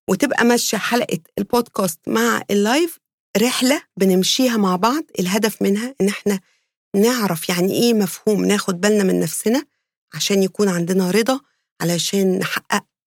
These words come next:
أحلامنا، وعلشان نكون الأمهات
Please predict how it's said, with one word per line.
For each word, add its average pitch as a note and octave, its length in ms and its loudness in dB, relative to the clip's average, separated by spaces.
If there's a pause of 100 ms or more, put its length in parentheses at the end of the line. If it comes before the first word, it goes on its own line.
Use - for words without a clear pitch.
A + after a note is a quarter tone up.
أحلامنا، A3+ 560 0 (600)
وعلشان F3+ 640 2
نكون G3+ 280 0
الأمهات F#3 720 0